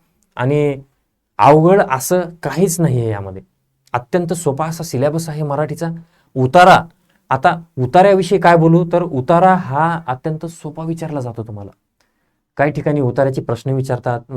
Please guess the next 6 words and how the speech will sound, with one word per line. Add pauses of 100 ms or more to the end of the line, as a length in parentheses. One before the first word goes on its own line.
त्याच
उतार्यामध्ये
तुम्हाला (280)
समानार्थी
विरुद्ध
ही,